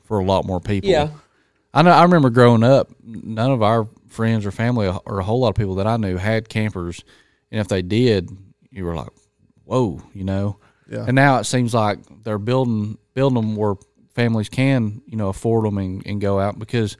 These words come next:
Speaker 1: you don't have to go spend eighty thousand dollars on a camper. I mean, they've got 'em all the way down to ten, twelve thousand dollars, and they're super nice. So, but it's definitely changed. And what's different now is there's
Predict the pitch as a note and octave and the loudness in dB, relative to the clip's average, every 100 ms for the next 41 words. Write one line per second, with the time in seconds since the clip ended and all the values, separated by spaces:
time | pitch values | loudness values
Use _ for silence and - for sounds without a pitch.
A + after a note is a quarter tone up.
0 | _ _ _ _ _ C#3 D#3 A#2+ C3 - | _ _ _ _ _ -4 -2 0 -2 -2
1 | A2+ G#2 - A2+ G#2+ F#2 F#2 - A2 G#2 | -4 -4 -4 -4 -4 -4 -8 -10 -4 -4
2 | F#2+ E2+ E2+ F2 F2 F2+ E2+ D#2 F2+ F2 | -4 -6 -6 -8 -8 -8 -10 -10 -10 -10
3 | F2+ G2 F#2 F2 F#2+ G2 G#2+ G2 F#2 F#2 | -12 -12 -10 -6 -6 -6 -4 -4 -2 -4
4 | E2+ F2+ F#2 E2+ D#2+ - _ _ _ _ | -6 -6 -6 -8 -12 -14 _ _ _ _
5 | _ _ A#2 G2 F#2 F#2 F2+ F2 E2+ F2 | _ _ -4 -4 -6 -10 -8 -10 -8 -4
6 | A#2 G#2 F2+ F2+ F2+ F#2+ A2+ F2+ E2 _ | -2 -2 -4 -8 -6 -2 -2 -2 -6 _
7 | _ - D3+ A#2 F#2+ C2+ - - - _ | _ -2 -2 -2 -6 -8 -12 -14 -16 _
8 | _ _ _ _ _ - A2+ G2 F#2+ - | _ _ _ _ _ -2 0 0 -2 -2
9 | A#2+ E3 C#3+ D3+ C#3+ C3 A#2 C3 B2 A#2 | 2 2 4 4 4 2 0 0 -2 -2
10 | - B2 B2 B2 _ _ _ - C#3+ E3 | -2 -2 0 -2 _ _ _ -6 0 0
11 | - - - B2+ C3+ D3+ C#3 G#2+ A2 A#2+ | 0 -10 -12 -2 0 2 0 0 0 2
12 | C#3+ A#2+ G#2+ - _ _ _ _ _ A#2 | 4 4 0 -4 _ _ _ _ _ -6
13 | A2 A#2+ G#2+ | 0 0 0